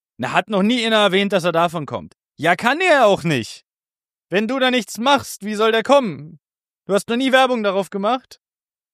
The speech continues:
Du bist noch nie wirklich darauf eingegangen. Du hast noch nie wirklich Energie, Zeit und irgendwie vielleicht auch mal eine Strategie reingesteckt. Warum sollte jetzt irgendjemand kommen und sagen, „Ja, ich komm von Social Media, ich hab das da gesehen“?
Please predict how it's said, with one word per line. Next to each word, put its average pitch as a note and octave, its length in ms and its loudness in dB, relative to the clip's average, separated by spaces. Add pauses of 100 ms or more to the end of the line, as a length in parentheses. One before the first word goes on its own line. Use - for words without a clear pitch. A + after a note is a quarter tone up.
(160)
Du F#3 80 -6
bist G3 180 -2
noch G3 120 -4
nie A#3 280 -2
wirklich A3+ 300 -2
darauf A3 260 0
eingegangen. G#3+ 600 0 (440)
Du F3 100 4
hast G#3 200 0
noch G3 180 0
nie B3 360 0
wirklich A3 360 -4
Energie, A3+ 540 -4
Zeit A3 500 0
und G3 280 2 (400)
irgendwie A3+ 680 0 (160)
vielleicht G3+ 440 0
auch F#3 100 0
mal F#3+ 180 2
eine G#3 140 2
Strategie G3 500 -2
reingesteckt. E3+ 760 -2 (240)
Warum B3 280 4
sollte A#3 320 2
jetzt D#4 220 -2
irgendjemand G3+ 680 -2
kommen A#3 440 -2 (280)
und F#3 160 -4
sagen, G#3+ 240 2
„Ja, G#3 100 2
ich - 140 -2
komm C#4 220 -2
von A3 140 -2
Social G3 300 -2
Media, F3+ 240 0
ich E3 120 -2
hab F3+ 100 2
das E3+ 160 -6
da E3+ 140 2
gesehen“? D#3 420 -2